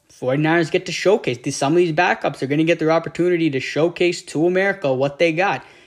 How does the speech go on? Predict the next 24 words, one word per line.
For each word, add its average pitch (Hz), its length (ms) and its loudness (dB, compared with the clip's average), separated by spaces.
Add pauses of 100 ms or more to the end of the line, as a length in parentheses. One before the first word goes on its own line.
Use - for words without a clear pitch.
(120)
Everyone 175 380 2
knows 190 280 2
about 147 360 0
Garoppolo 143 680 0
and 131 140 -4
Kittle 139 400 0
and 127 160 -6
Debo 135 460 2
and 139 100 -2
all 147 100 0
those 135 220 -4
guys. 135 280 -2 (400)
Some 143 300 -4
of 185 60 -2
these 220 180 -6
backups 143 760 -2
now 139 280 0
might 190 260 -2
get 180 160 2
their 180 140 4
opportunity 180 600 0
to 139 100 -4
show 165 420 0
America 160 600 -2